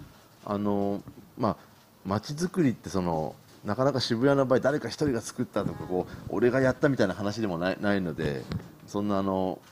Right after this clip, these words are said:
なんかこう、自分がどうこうっていうことでもないんですけど、あの、普段僕がこの渋谷未来デザインでフューチャーデザイナーさせていただく時の、まあ、自分が結構大切に、ここ、心づもりっていうか大切にしてることがありまして、で、何かっていうと、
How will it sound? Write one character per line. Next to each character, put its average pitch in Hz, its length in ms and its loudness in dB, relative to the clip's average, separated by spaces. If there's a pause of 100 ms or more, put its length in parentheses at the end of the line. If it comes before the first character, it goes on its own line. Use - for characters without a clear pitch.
(100)
な 95 100 -4
ん 90 40 -6
か - 120 -16
こ 76 200 -6
う、 - 120 -12
自 87 60 -8
分 95 140 -6
が 104 60 -6
ど 110 120 -4
う 98 60 -8
こ - 80 -10
う 151 40 -10
っ - 20 -16
て - 100 -8
い - 20 -10
う - 20 -12
こ 87 80 -10
と 107 100 -4
で 113 60 2
も 90 120 0
な 95 180 2
い 104 60 2
ん 90 80 -2
で 76 100 -6
す - 100 -14
け 80 120 -6
ど、 95 360 4 (360)
あ 113 100 0
の、 120 140 -2
普 127 100 -2
段 143 240 2
僕 117 220 -2
が 92 160 0
こ 87 100 -2
の 85 220 -2
渋 92 220 -4
谷 98 120 0
未 98 100 0
来 98 140 2
デ 95 120 0
ザ 95 140 2
イ 87 80 0
ン 78 60 -4
で 67 80 -6
フ 85 140 -8
ュ - 20 -4
ー 80 40 -8
チ 87 100 -4
ャ - 20 -2
ー 80 40 -2
デ 82 100 -4
ザ 85 100 -2
イ 78 60 -4
ナ 69 80 -10
ー - 20 -16
さ 67 140 -12
せ - 80 -20
て 80 60 -8
い - 20 -12
た 76 100 -8
だ 71 100 -6
く - 120 -18
時 85 180 -12
の、 76 340 -6 (400)
ま 98 100 -8
あ、 - 20 -
自 104 100 -4
分 123 120 -4
が 117 40 -10
結 156 140 -4
構 - 60 -8
大 107 180 -2
切 104 160 -8
に、 107 80 0
こ - 100 -10
こ、 - 80 -14 (100)
心 120 340 0
づ 135 120 0
も 120 140 0
り 76 80 -2
っ - 20 -6
て - 80 -12
い - 20 -10
う - 40 -8
か - 60 -8
大 92 180 -6
切 98 160 -12
に 101 100 -8
し - 40 -18
て 113 60 -6
る 101 80 -4
こ 104 100 -8
と 104 120 -6
が 73 80 -2
あ 65 60 -4
り 64 80 -10
ま 64 120 -10
し - 140 -18
て、 95 320 0 (560)
で、 - 80 -4
何 175 200 -2
か 117 100 0
っ - 20 0
て - 140 -8
い - 20 -10
う - 20 -8
と、 85 140 -2